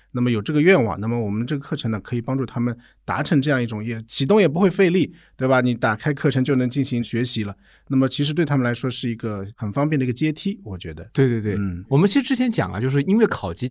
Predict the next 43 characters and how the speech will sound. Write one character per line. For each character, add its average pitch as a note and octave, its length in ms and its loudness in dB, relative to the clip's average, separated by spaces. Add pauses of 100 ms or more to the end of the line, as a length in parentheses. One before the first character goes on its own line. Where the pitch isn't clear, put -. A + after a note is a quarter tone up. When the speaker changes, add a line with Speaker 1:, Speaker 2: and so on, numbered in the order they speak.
Speaker 2:
本 G#2+ 220 0
质 F#3+ 140 2
来 B2+ 140 2
说 C3+ 160 0
就 F3+ 160 2
是 C3+ 120 0
一 B2+ 80 -2
个 C3+ 60 2
针 C#3+ 200 -2
对 C#3 200 2
业 F3 280 4
余 G2+ 240 -2
的 C#3+ 260 4 (260)
学 - 220 -2
生 B2+ 200 0
的 B2 100 -2
这 B2 100 -4
么 A2 120 0
一 A2 160 -2
种 F2+ 580 -6 (200)
测 C3 260 0
评 G#2 240 -4
的 A#2+ 100 -2
一 G#2 100 -2
种 F#2 220 -8 (120)
制 D3 140 0
度， F#2 220 -8 (120)
Speaker 1:
嗯， B2 160 -2
Speaker 2:
对 - 80 -6
吧？ - 160 0
Speaker 1:
嗯， - 20 -4
Speaker 2:
其 G2+ 120 -2
实 F3+ 100 0
就 G3+ 160 0
都 D4+ 180 2
是 D4+ 80 0
在 G3 100 4
说 D3+ 140 0
这 C#3+ 140 -2
件 A2+ 120 0
事 A2+ 160 -6
情。 A2 80 -4
Speaker 1:
对。 - 80 -10